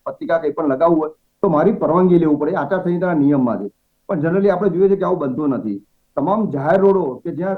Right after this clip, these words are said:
રોડ ઉપર ક્રોસ થતું હોય એ રીતના કોઈ તમે તોરણ ના લગાવી શકો, મોટા હોર્ડિંગ્સ તમારે લગાવવા હોય તો એની તમારે પરમિશન લેવી પડે. એટલે આચારસંહિતાની અંદર આવા અસંખ્ય નિયમો છે, કદાચ એની જાણકારી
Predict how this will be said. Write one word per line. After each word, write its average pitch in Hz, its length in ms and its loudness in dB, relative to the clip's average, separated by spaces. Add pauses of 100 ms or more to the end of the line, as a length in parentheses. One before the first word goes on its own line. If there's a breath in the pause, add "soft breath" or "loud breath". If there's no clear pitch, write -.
રોડ 139 220 0
ઉપર 185 240 -2
ક્રોસ 170 400 -2
થતું 185 220 -2
હોય 135 200 -4 (280)
એ 170 60 -2
રીતના 185 280 0
કોઈ 185 140 -2
તમે 175 180 -4
તોરણ 175 340 0
ના 160 120 2
લગાવી 120 280 0
શકો, 98 340 -8 (400)
મોટા 143 260 0
હોર્ડિંગ્સ 160 440 4
તમારે 180 280 0
લગાવવા 139 340 -2
હોય 110 200 -4 (320)
તો 190 60 -2
એની 170 200 2
તમારે 175 280 0
પરમિશન 190 460 2
લેવી 131 180 2
પડે. 107 160 -6 (320)
એટલે 240 160 -4 (180)
આચારસંહિતાની 196 720 -2
અંદર 208 140 -2
આવા 226 400 -6 (120)
અસંખ્ય 220 400 4
નિયમો 175 400 4
છે, 101 220 -4 (400)
કદાચ 196 300 0
એની 180 200 2
જાણકારી 185 680 0